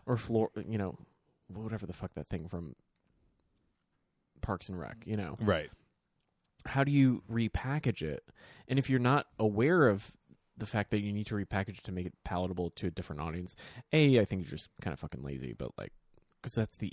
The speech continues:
Speaker 1: easiest shit in the world.
Speaker 2: Well, I think the, the thing that I'm taking away from what you're saying that is interesting and not the way I would have framed it on my own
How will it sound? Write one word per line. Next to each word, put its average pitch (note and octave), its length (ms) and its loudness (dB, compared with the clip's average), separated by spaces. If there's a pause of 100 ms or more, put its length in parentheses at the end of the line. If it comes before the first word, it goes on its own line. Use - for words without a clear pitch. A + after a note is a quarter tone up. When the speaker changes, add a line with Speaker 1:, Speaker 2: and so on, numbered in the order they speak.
Speaker 1:
easiest D#2+ 400 -8
shit - 140 -10
in - 60 -16
the C#2+ 60 -10
world. - 340 -12 (360)
Speaker 2:
Well, G#3+ 100 6
I A3 80 6
think C#4 220 -2
the, C4 180 0
the D3 240 -4
thing A3+ 260 0
that C#4 100 0
I'm F3 120 0
taking C#3 300 0
away G2 240 4
from F#2+ 200 -2
what F2+ 160 2
you're F2 140 0
saying F2+ 360 0
that E2+ 420 2
is F2 560 0 (220)
interesting A2 600 4
and F#2+ 260 2
not F#2+ 320 0
the F#2 100 4
way E2+ 240 2
I E2 100 2
would D#2+ 180 2
have D#2+ 100 -4
framed D#2 320 -2
it D2+ 80 -2
on D2 160 -4
my C#2+ 200 -6
own C#2 360 -6